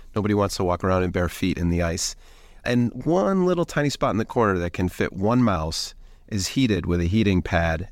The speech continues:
and a small hut above the heating pad. The animal that's dominant, that gets the most food resources, also gets the hut. And so these are ways that we can kind of determine mouse hierarchies, who's dominant, who's subordinate. And it turns out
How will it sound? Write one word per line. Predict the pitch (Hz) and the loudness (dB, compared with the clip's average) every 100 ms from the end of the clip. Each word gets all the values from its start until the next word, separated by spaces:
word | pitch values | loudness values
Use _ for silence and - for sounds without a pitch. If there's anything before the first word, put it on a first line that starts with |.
| - - | -12 -4
and | 85 | -2
a | |
small | - 104 90 | 2 2 2
hut | - 90 - - | 0 -4 -4 -6
above | 80 78 78 | -2 -2 0
the | |
heating | 82 76 76 | 0 2 0
pad. | - 67 73 - - - - - - | -2 -6 -6 -14 -20 -20 -20 -20 -2
The | 120 | 0
animal | 135 131 104 | 4 2 0
that's | 101 90 | 0 -2
dominant, | - 95 101 107 120 - | 0 0 2 2 0 -2
that | 92 | -4
gets | - 90 - | -2 -4 -2
the | |
most | 92 85 - | -2 -2 -2
food | 143 131 | -2 0
resources, | 104 90 90 82 87 - - | 0 0 -2 -2 -4 -8 -4
also | 98 104 | -2 0
gets | 87 90 - | 0 -4 -4
the | 85 | -6
hut. | - 80 - - - - | -4 -8 -12 -20 -20 -12
And | 98 | -6
so | 135 | -2
these | 147 147 | 0 0
are | 127 | 0
ways | 117 110 - | 0 0 -4
that | 78 | -2
we | 98 | 0
can | 95 | -2
kind | - 104 | -2 -2
of | 90 | -2
determine | 87 - 107 101 92 90 - - - 113 | -4 -4 -2 0 -2 -4 -6 -20 -10 -4
mouse | 107 | -2
hierarchies, | - 101 98 90 - 87 80 | 0 0 2 0 0 -2 -2
who's | 113 98 | -4 0
dominant, | 107 101 98 87 | 2 4 2 0
who's | 90 101 | -2 -4
subordinate. | - 90 92 87 87 87 - - - - | -4 -2 0 0 -2 -2 -8 -20 -20 -6
And | 117 | -4
it | 113 | -2
turns | - 170 208 151 | -2 0 0 2
out | 87 80 | 0 0